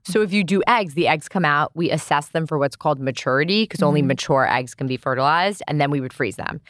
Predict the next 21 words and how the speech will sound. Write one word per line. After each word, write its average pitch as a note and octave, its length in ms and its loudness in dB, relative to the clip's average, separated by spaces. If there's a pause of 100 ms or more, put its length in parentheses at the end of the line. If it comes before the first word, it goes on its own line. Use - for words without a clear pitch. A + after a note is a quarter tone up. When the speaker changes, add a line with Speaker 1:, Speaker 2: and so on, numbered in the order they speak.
(400)
Speaker 1:
If F3 180 0
you're F3 120 2
gonna D#3+ 180 0
fertilize D3+ 440 2
with D3 140 -4
partner F#3 340 -2
sperm, D#3 440 0
we D3 120 0
assess C#3 400 -2
the D#3 200 2
eggs D3 320 2
for E3 120 -2
maturity, D3 600 0
and E3+ 160 2
then D#3 100 4
we D#3 120 2
fertilize D3 500 2
with C3+ 140 -4
your C3 100 -2
partner B2+ 320 -2
sperm. A3+ 420 2